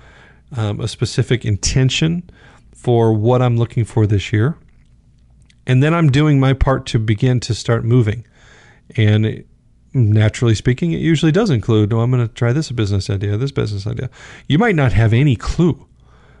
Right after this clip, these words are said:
but pay attention to the business ideas. Pay attention to the income generation opportunities. Remember, we're talking about money. Pay attention to those hints. Pay attention to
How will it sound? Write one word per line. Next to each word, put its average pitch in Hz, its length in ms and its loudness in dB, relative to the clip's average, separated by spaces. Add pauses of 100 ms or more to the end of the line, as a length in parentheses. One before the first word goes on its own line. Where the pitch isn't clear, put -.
(140)
but 131 200 -2
pay 143 180 4
attention 120 540 0
to 117 100 -2
the 110 80 2
business 156 360 -2
ideas. 101 320 -2
Pay 127 140 0
attention 139 400 -2
to 110 100 -10
the 113 120 -6
income 123 380 -2
generation 110 520 0
opportunities. 107 680 -4
Remember, 117 180 -2
we're 104 60 0
talking 107 180 2
about 104 160 -2
money. 107 260 0 (580)
Pay 156 180 2
attention 165 400 2
to 131 80 4
those 117 240 0
hints. 127 240 0
Pay 131 180 2
attention 131 420 0
to 117 360 2